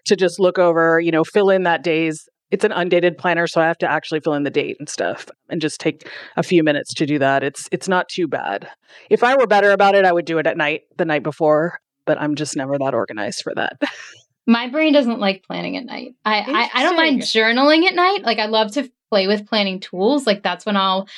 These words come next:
Speaker 2: do my little Cultivate What Matters and, like, do my five-year
Speaker 1: Oh.
Speaker 2: journal. But I never fill out my, I'm just like, "No, I'm done with frontal processing things." <laughs> Like,
Speaker 1: Oh,
Speaker 2: but you're right. It
Speaker 1: fascinating.
Speaker 2: doesn't take that long to set up a daily page. And, you know, remind me, is the right-hand side of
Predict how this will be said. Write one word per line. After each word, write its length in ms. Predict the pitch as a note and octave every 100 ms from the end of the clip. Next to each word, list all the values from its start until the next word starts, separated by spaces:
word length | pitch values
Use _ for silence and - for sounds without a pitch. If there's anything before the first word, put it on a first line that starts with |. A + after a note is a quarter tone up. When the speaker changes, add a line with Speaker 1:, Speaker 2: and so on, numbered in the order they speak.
| - -
Speaker 2:
do 140 | A#3+
my 100 | G#3+
little 200 | G#3 G#3+
Cultivate 440 | A3+ A#3 G#3+ A3 C4
What 140 | C#4+
Matters 640 | B3+ A#3 A#3 A#3+ A#3 A#3
and, 100 | A3
like, 140 | G3 F#3
do 80 | G3
my 140 | G#3
five-year 440 | G3 F#3+ B3+ C4+
Speaker 1:
Oh. 40 | C4
Speaker 2:
journal. 440 | C4+ C#4 D#4 F4 -
But 120 | A3 -
I 320 | G#3 G#3+ B3
never 380 | G3+ G#3 G#3 G3+
fill 200 | G#3 G3
out 140 | F#3+
my, 280 | G3 F#3 F#3
I'm 160 | - A3
just 140 | A#3+
like, 180 | A#3+ G#3+
"No, 120 | A3+
I'm 120 | G#3 F3+
done 220 | G#3 G#3
with 140 | G#3
frontal 360 | - G3 F#3+ F#3
processing 640 | - F3+ F#3+ F#3+ F3+ F#3 -
things." 360 | - A3+ A#3+ C4
<laughs> 80 | A#4 - C5
Like, 180 | - - - _ _ _ _ _ _ _ _
Speaker 1:
Oh, 240 | - A3+ D#4
Speaker 2:
but 200 | - E4+
you're 100 | E4+
right. 160 | G4+ G4+
It 80 | C4+
Speaker 1:
fascinating. 0 |
Speaker 2:
doesn't 280 | D4+ A4+ A#4
take 200 | F4 C#4
that 160 | C4 G#3
long 200 | G3 F#3+
to 80 |
set 180 | G3 G3
up 120 | F#3
a 40 | F#3
daily 300 | F#3+ F3+ F3+
page. 340 | G3+ F#3 F#3+ - - - -
And, 140 | C#4
you 60 | D4
know, 220 | D4 D4
remind 320 | D4 D4+ D4+
me, 200 | A#3+ F3+
is 120 | A3+
the 100 | A#3+
right-hand 520 | G#3+ A3+ D#4+ G#4+ B4+ A4+
side 400 | - F#3 F#3 G3
of 340 | - G#3 G3